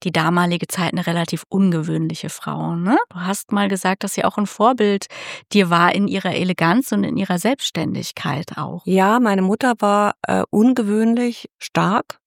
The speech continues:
Speaker 2: finde ich, und die wusste, was sie wollte. Die war, die hat mit Leidenschaft ihren Haushalt gemacht, aber die hat auch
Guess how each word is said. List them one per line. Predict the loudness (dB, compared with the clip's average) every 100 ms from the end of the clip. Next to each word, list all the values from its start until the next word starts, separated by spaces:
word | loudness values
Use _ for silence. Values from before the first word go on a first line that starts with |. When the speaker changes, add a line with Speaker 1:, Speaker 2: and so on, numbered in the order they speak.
| _ -20 -20 _ _
Speaker 2:
finde | 2 2 4
ich, | 0 -4 -8
und | -2 0 0 -4 -6
die | -2 -2 -4
wusste, | -6 -2 -2 -2 -2
was | -2 -2
sie | -2 0
wollte. | 0 0 0 -2
Die | -2 -2
war, | 0 0 -2 -4 -14 -20 -6
die | 0
hat | 0 2
mit | 0
Leidenschaft | 2 4 4 4 4 0 -2 -4
ihren | -2 0
Haushalt | 0 0 2 0
gemacht, | 0 0 0 -2
aber | -2 -2
die | -2 -2
hat | -2
auch | 0 0 -2